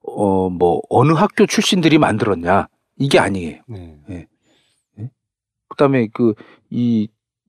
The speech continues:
Speaker 1: 음, 이거 만든 사람이, 음, 어느, 어느 만큼 사회적 지위가 있는 사람이 만들어요. 그게 아니라 그걸 보는 게 아니에요.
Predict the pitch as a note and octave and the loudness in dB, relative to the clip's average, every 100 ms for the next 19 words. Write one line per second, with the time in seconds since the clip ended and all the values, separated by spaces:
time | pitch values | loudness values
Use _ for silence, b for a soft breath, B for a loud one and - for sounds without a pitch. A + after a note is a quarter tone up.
0 | _ _ _ _ - C3 - A#2 A#2+ B2 | _ _ _ _ -2 -2 -2 -2 0 2
1 | G2 A2+ B2 A2+ G2+ G2 D#3 G#3 B B | 2 2 2 2 2 2 2 0 B B
2 | B - F#2 - B2 D#3+ A2 C#3 C#3+ C#3+ | B -10 -6 0 0 2 2 2 0 0
3 | E3 - F#3+ D#3+ C#3 - B2+ A#2 A2+ G#2 | -2 2 4 4 0 0 2 4 2 0
4 | G2+ F2+ - - G2+ A2 C#3+ F2+ - F2 | -4 -6 -8 -2 2 2 2 0 -2 -4
5 | D3 D3+ G#2+ G2 D3 G#2+ b b b b | 0 2 4 4 4 2 b b b b
6 | b b b - F#3+ G#3 E3 F3+ G3+ G2+ | b b b -2 0 2 0 2 2 2
7 | C3 G#2 | 2 0